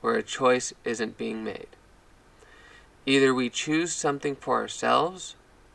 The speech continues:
or a choice is made for us. It's how things work on this planet, and how we accomplish things in life. And the more adept we become at making choices, the more choices we get to make.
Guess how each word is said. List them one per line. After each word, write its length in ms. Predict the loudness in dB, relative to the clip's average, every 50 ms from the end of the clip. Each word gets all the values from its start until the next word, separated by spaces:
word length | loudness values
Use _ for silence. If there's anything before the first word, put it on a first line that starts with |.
| _ _ _ -20 _ _ _ _ -16 _
or 120 | -4 -2
a 40 | -2
choice 340 | -2 0 0 0 0 0 -4
is 100 | -8 -6
made 160 | -6 -6 -6
for 260 | -4 -2 -2 -2 -2
us. 300 | -4 -8 -16 -20 -20 -20 -20 _ _ _ _ _ _ _ _ _ _ _ _ _ _ _ _ _ _ _ _
It's 80 | -4 2
how 140 | 4 4 4
things 300 | 2 -2 -6 -6 -6 -4
work 420 | 2 2 2 2 0 -6 -16 -20 -20 -20 _ _ _ _ _ _ _ _ _ _ _ _ _ -6
on 160 | -6 -4 -4
this 100 | -6 -10
planet, 420 | -10 -8 -8 -8 -8 -10 -14 -18 -20 _ _ _ _ _ _ _ _ _ _ _ _ _ _ _ -20 -20 -20 -20 -20 -20 -20 -20 -20 -20 _ _
and 160 | -6 -4 -4
how 300 | -2 0 2 4 4 4
we 460 | 2 0 -2 -2 -2 -2 -2 -2 -4 -6
accomplish 560 | -8 -6 0 2 2 2 2 -2 -6 -6 -4
things 320 | -4 -4 -4 -4 -6 -6
in 140 | -6 -4 -4
life. 420 | -4 -4 -4 -8 -12 -20 -20 -20 -20 _ _ _ _ _ _ _ _ _ _ _ _ _ _ _ _ _ -20 -20 -20 -20 _ _
And 100 | -2 -2
the 60 | 0
more 200 | 2 4 4 4
adept 380 | 4 2 0 0 0 0 -2 -4
we 160 | -6 -6 -6
become 640 | -6 -8 -14 -14 -8 -4 -2 0 0 0 -2 -2 -6
at 120 | -8 -6
making 340 | -6 -8 -8 -6 -8 -10 -4
choices, 760 | 0 2 4 4 2 2 -2 -2 -2 -2 -4 -6 -10 -14 -16 _ _ _
the 80 | -8 -2
more 160 | 0 0 0
choices 480 | 0 0 -2 -2 -2 -2 -4 -8 -8 -6
we 160 | -6 -6 -4
get 220 | -4 -4 -4 -6
to 100 | -10 -14
make. 240 | -14 -14 -14 -14 -16